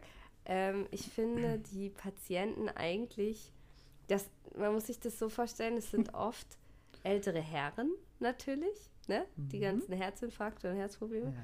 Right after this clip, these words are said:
Speaker 2: Ja.
Speaker 1: Und das sind so welche, die, die, die sind sich in dem ersten Moment, wenn sie quasi auf diese Station kommen, der ganzen Tragweite oft ja
Speaker 2: <laughs>
Speaker 1: nicht so bewusst.
Speaker 2: Nein.
Speaker 1: Und dann sind es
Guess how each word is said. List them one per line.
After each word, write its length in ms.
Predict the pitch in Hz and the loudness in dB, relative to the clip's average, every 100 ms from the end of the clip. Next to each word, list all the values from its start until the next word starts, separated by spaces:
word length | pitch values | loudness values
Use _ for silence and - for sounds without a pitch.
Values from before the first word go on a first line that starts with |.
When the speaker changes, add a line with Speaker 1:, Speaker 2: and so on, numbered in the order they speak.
| 113 | -4
Speaker 2:
Ja. 160 | 156 233 - - - - | -4 -4 -6 -20 -6 2
Speaker 1:
Und 140 | 202 | 4
das 160 | 214 - | 4 4
sind 200 | 240 226 | 4 4
so 180 | 214 | 4
welche, 380 | 208 214 226 247 | 6 4 4 0
die, 500 | 202 214 220 220 214 214 - - - - - - - 208 - | 0 2 4 4 4 0 -16 -20 -20 -20 -20 -20 -16 -12 -2
die, 180 | 208 185 - - | 0 0 -6 -2
die 100 | 220 | 0
sind 420 | 180 180 226 320 | 2 4 4 4
sich 400 | - 269 254 - | 2 -2 -2 -2
in 180 | - 226 | 0 4
dem 180 | 208 196 | 6 4
ersten 420 | 202 214 269 - | 4 2 2 2
Moment, 380 | 240 214 226 247 | 2 4 2 2
wenn 180 | 208 208 | 0 0
sie 120 | 208 | -2
quasi 380 | 202 196 190 190 | 0 2 2 2
auf 120 | 185 | 0
diese 220 | - 233 | -2 -2
Station 540 | 240 185 180 208 233 262 | -2 -2 -2 0 2 0
kommen, 380 | - 190 208 208 - - - - | 0 0 0 -2 -10 -20 -4 2
der 120 | 190 | 4
ganzen 360 | 185 214 - - | 4 2 -2 -8
Tragweite 880 | - 185 240 - 180 180 196 202 - | 2 4 4 2 2 2 2 -2 0
oft 300 | 190 - - | -2 -2 4
ja 120 | 202 | 6
Speaker 2:
<laughs> 20 | |
Speaker 1:
nicht 380 | 202 202 - - | 6 4 -2 -4
so 140 | 180 | -2
bewusst. 560 | 175 185 185 202 - - 127 | 0 0 0 -2 -4 -8 -2
Speaker 2:
Nein. 260 | 123 104 - | -2 -2 0
Speaker 1:
Und 160 | 196 | 4
dann 200 | 190 202 | 6 4
sind 220 | 208 285 | 4 2
es 220 | 269 - | 0 -4